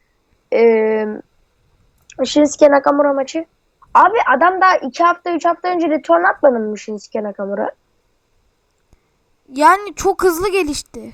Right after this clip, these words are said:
Speaker 2: Dediğin gibi.
Speaker 1: Evet.
Speaker 2: İşte.
Speaker 1: Bence hemen böyle return, zaten hani hemen böyle return atıp bir de yani U S şampiyonu oynayacak kalitede adam değil. Anlıyor musun beni? Yani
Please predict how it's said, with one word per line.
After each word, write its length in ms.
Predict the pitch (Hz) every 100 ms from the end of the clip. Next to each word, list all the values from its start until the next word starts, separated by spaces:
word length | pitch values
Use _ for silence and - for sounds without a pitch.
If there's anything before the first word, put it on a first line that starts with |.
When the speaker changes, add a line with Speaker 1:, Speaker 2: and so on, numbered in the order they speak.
| -
Speaker 2:
Dediğin 380 | 254 262 302 320
gibi. 280 | 285 233 226
Speaker 1:
Evet. 280 | 277 392 381
Speaker 2:
İşte. 240 | - _ _ _ _ _
Speaker 1:
Bence 400 | 208 269 311 370 427 -
hemen 440 | 311 330 359 339
böyle 220 | 349 349
return, 280 | 311 339 349 339 -
zaten 260 | 302 330 330
hani 220 | 330 330 _ _ _ _ -
hemen 360 | 277 311 349 349
böyle 220 | 349 349
return 360 | 320 294 359 359
atıp 280 | 349 349 _ _ _ _ -
bir 120 | 370
de 60 | 508 381
yani 640 | 262 240 269 302 285 262
U 120 | 320
S 100 | 339
şampiyonu 480 | 339 330 320 349 330
oynayacak 420 | 320 320 330 349
kalitede 420 | - 285 285 320
adam 360 | 302 277 302 302
değil. 200 | 247 190 _ _ _ _ _ _ _ _ _ -
Anlıyor 380 | 254 277 330 494
musun 340 | 302 - 233
beni? 200 | 208 202 - _ _ -
Yani 340 | - 285 302